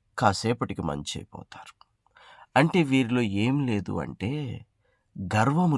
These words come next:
లేదు, అహంకారము లేదు, నేను, నేనే అనే స్వార్థము పిల్లలలో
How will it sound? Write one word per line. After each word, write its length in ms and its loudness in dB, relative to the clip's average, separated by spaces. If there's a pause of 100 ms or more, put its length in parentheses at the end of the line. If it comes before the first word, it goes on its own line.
లేదు, 240 -6 (880)
అహంకారము 840 0
లేదు, 240 -8 (880)
నేను, 400 4 (840)
నేనే 540 2 (880)
అనే 220 -2 (640)
స్వార్థము 800 0 (760)
పిల్లలలో 640 2